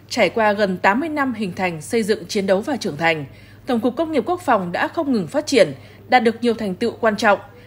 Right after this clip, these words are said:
đóng góp tích cực vào sự nghiệp xây dựng và bảo vệ Tổ quốc. Thay mặt lãnh đạo Đảng, Nhà nước,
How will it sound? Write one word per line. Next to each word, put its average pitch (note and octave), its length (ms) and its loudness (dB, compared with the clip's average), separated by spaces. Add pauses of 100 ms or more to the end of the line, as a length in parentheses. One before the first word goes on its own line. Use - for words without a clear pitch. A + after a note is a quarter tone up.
(100)
đóng G3+ 160 2
góp D#4+ 200 0
tích G4 160 -4
cực - 200 0
vào F#3+ 80 -4
sự - 180 -6
nghiệp G3+ 180 -2
xây D4 200 0
dựng C4 200 0
và F3+ 80 -4
bảo D3+ 160 -2
vệ F3+ 180 -2
Tổ D#3 260 -2
quốc. - 340 0 (360)
Thay A3+ 160 -2
mặt G3+ 160 2
lãnh F#3+ 180 -2
đạo B3 220 2
Đảng, F3+ 300 2
Nhà F3 140 -4
nước, D4+ 240 2